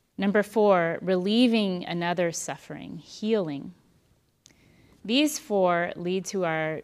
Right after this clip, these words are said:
greater ability to look deeply, to understand inclusivity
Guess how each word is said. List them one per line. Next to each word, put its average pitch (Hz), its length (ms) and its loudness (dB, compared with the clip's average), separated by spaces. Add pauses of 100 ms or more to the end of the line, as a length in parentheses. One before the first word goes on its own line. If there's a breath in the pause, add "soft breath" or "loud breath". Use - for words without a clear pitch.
greater 185 300 0
ability 160 500 -4
to - 460 -12
look 170 260 -8
deeply, 156 540 -8 (1120 soft breath)
to - 180 -6
understand 180 640 -2
inclusivity 165 1000 -6